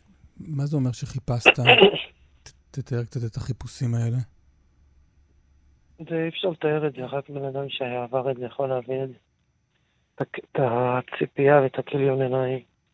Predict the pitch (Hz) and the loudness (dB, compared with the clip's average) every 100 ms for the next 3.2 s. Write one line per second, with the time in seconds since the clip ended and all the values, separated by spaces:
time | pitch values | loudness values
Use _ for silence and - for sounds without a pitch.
0 | _ _ _ _ _ _ _ _ - 131 | _ _ _ _ _ _ _ _ -10 -8
1 | - 135 - 143 120 131 135 139 143 - | 0 2 4 4 4 2 4 6 4 0
2 | 147 - 139 139 - 143 - 139 135 135 | -6 -2 0 0 0 -2 0 0 0 0
3 | 135 131 | -2 -4